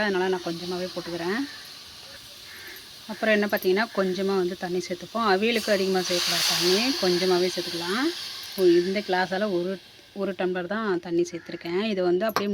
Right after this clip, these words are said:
மூடி போட்டு இந்த ஆவியிலேயே வெந்துகிட்ருக்கும், அப்பப்போ திறந்து கிளறி விட்டுட்டே இருக்கணும். இப்போ வந்து நம்ம மூடி போட்டுருவோம்.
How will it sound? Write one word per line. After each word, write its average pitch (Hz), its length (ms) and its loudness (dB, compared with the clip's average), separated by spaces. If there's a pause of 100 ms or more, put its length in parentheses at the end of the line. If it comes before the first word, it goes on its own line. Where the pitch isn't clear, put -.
மூடி 202 260 -2
போட்டு 185 240 -6 (540)
இந்த 202 100 0 (140)
ஆவியிலேயே 214 560 2
வெந்துகிட்ருக்கும், 185 640 -2
அப்பப்போ 196 320 0 (100)
திறந்து 190 360 0 (540)
கிளறி 196 280 0
விட்டுட்டே 170 320 -8
இருக்கணும். 165 360 -6 (500)
இப்போ 185 140 -12
வந்து 180 180 -2
நம்ம 180 200 -4
மூடி 185 240 -6
போட்டுருவோம். 165 500 -6